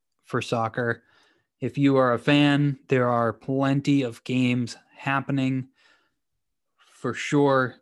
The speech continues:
to be tuning into. Uh, if you are a fan of the women's soccer game, Manchester United is playing Arsenal on Sunday. Those are two quality teams at the top of the W S L in England.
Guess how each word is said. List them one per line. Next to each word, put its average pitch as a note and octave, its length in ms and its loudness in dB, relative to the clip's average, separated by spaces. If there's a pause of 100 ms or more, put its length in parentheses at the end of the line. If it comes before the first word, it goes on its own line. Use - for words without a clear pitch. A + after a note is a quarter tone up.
(120)
to C3+ 100 -6
be B2+ 120 -4
tuning A#2+ 440 -2
into. A#2 640 -4 (540)
Uh, A2+ 340 -12
if B2+ 200 -12
you B2+ 140 -4
are A2+ 540 -4
a C3+ 60 -10
fan C3 760 -4
of A#2 580 -8
the A#2+ 100 -8
women's D3+ 360 -2
soccer C#3+ 340 -4
game, C3+ 480 -4 (100)
Manchester B2 520 -6
United A#2+ 380 -4
is A#2 120 -8
playing A#2 300 -6
Arsenal A#2+ 540 -6
on A#2 180 -10
Sunday. A#2+ 680 -4 (420)
Those B2 160 0
are A#2 100 -2
two A#2+ 240 -4
quality A#2 500 -2
teams A#2 400 -4
at - 60 -20
the A#2 60 -14
top A2 320 -6
of A2+ 80 -14
the A2 100 -8
W A#2+ 460 -2
S - 180 -6
L A#2 460 0
in A#2+ 200 -6
England. A#2+ 680 -6